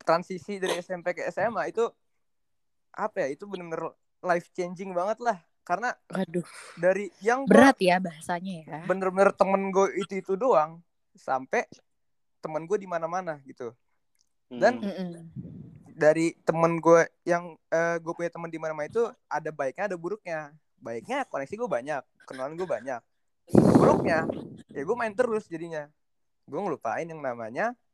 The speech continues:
Speaker 1: pendidikan akademis. Singkat cerita nih.
Speaker 2: Hmm.
Speaker 1: Udah gua naik ke, gua masuk kelas dua belas. Di situ awal-awal covid kan, bukan, udah, bukan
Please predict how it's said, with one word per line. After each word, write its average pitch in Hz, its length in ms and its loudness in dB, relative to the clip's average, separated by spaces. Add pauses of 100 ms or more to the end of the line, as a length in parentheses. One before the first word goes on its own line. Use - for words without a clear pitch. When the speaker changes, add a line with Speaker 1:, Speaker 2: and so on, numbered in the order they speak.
(480)
Speaker 1:
pendidikan 127 640 2
akademis. 120 640 -2 (1300)
Singkat 131 400 2
cerita 170 400 6
nih. 208 240 -2 (880)
Speaker 2:
Hmm. 185 320 -2 (380)
Speaker 1:
Udah 160 400 6
gua 175 240 -2
naik 180 320 -4 (160)
ke, 202 240 -2 (160)
gua 165 180 -4
masuk 175 140 -8
kelas 147 240 -2
dua 143 80 -6
belas. 139 320 -2 (880)
Di - 160 -12
situ 147 400 -2
awal-awal 131 560 -2
covid 135 560 -4
kan, 135 320 -4
bukan, 120 240 -12
udah, 117 160 -6
bukan 113 240 -10